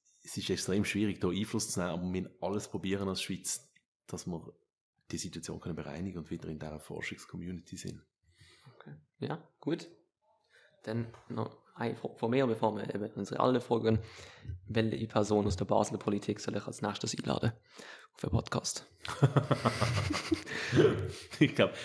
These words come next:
Speaker 1: so wie du die Leute einladest, wirst du bald alle Baslerinnen und Basler bei dir im Podcast haben. Du hast ja schon eine ziemlich eindrückliche Liste. Aus der Basler Politik, mm, würde ich dir natürlich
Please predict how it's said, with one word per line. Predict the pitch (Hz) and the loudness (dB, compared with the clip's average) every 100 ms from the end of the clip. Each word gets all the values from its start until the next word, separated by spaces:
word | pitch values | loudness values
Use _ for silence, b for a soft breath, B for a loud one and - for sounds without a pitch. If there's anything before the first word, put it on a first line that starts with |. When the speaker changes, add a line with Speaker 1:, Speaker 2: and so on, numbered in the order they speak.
| B | B
Speaker 1:
so | - 107 | 2 4
wie | 104 | 4
du | 104 117 | 4 2
die | 117 120 | 4 4
Leute | 123 | 4
einladest, | 117 101 | 4 4
wirst | 101 - | 2 2
du | |
bald | 101 95 117 | 4 4 4
alle | - 104 165 | 4 6 6
Baslerinnen | 143 135 139 147 139 | 4 2 4 4 4
und | 135 | 4
Basler | 131 139 147 | 6 6 4
bei | 139 | 2
dir | 139 147 | 4 4
im | 147 | 4
Podcast | 139 - 147 - | 2 2 0 2
haben. | 147 | 0
Du | 110 | 0
hast | - | -2
ja | |
schon | 98 95 87 85 73 | -2 0 0 -2 -10
eine | 65 - | -16 -2
ziemlich | 98 127 123 | 0 2 0
eindrückliche | 110 131 123 117 90 | -2 -2 -2 -2 -4
Liste. | 85 113 - 156 B B B B B B B _ - | -4 -4 -2 -4 B B B B B B B _ -6
Aus | - - | -6 -6
der | - - | -12 -4
Basler | - 85 117 127 | 2 2 2 -2
Politik, | - 110 95 92 - 139 185 - - - - _ _ _ _ _ _ _ _ _ _ _ _ _ _ | -6 -4 -2 -4 -4 -2 -2 -6 -18 -18 -20 _ _ _ _ _ _ _ _ _ _ _ _ _ _
mm, | - 85 87 82 80 80 78 - | -20 -18 -16 -16 -14 -16 -16 -12
würde | 104 98 - | -8 -8 -8
ich | - | -6
dir | 101 | -4
natürlich | 95 95 90 | -2 -4 -4